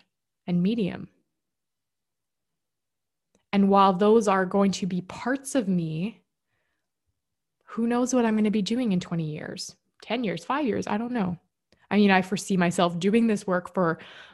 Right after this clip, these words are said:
a very long time, but the titles might shift. You don't have to choose one title and be that for the rest of your life.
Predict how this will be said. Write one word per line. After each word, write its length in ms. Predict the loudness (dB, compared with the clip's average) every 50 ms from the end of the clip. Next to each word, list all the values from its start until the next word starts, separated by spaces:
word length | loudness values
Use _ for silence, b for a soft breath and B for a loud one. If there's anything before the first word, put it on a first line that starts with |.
| B -6
a 40 |
very 240 | -2 2 2 2 4
long 200 | 4 2 2 0
time, 360 | 0 -2 0 0 0 2 2
but 300 | 0 0 -2 -4 -6 _ _ _ _ _ _ -4
the 160 | -2 -2 -2
titles 480 | -2 -4 -4 -4 -2 -2 -2 -2 -2
might 240 | -2 -2 -2 -2 -4
shift. 640 | -4 -6 -4 -6 -6 -8 -10 -14 -20 -20 -20 -20 _ _ _ _ _ _ _ _ _ _ _ _ _ _ _ _ _ _ _ _ _ _ _ _ _ _ _ _ _ _ _ _ _ b b b b b -6
You 80 | -4
don't 100 | -4 -2
have 160 | -2 -4 -6 -6
to 80 | -8
choose 380 | -8 -8 -6 -2 -2 -2 -2 -2
one 260 | -2 0 0 0 0
title 380 | -2 -2 -2 0 0 2 2 0
and 160 | 0 -2 -2
be 120 | -2 -2 0
that 200 | 0 -2 -2 -4
for 120 | -6 -8
the 100 | -6 -6
rest 260 | -6 -6 -8 -10 -14
of 80 | -12 -10
your 120 | -10 -8
life. 500 | -8 -6 -8 -8 -8 -10 -16 -20 -20 -20